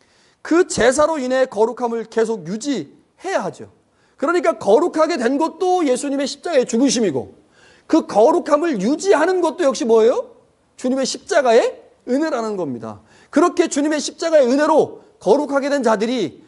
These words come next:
거룩함을 유지하게 될 때 그 상태를 뭐라고 설명해? 십사 절에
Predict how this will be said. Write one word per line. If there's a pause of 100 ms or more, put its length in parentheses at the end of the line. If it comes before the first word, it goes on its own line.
(140)
거룩함을
유지하게
될
때 (600)
그
상태를
뭐라고
설명해?
십사
절에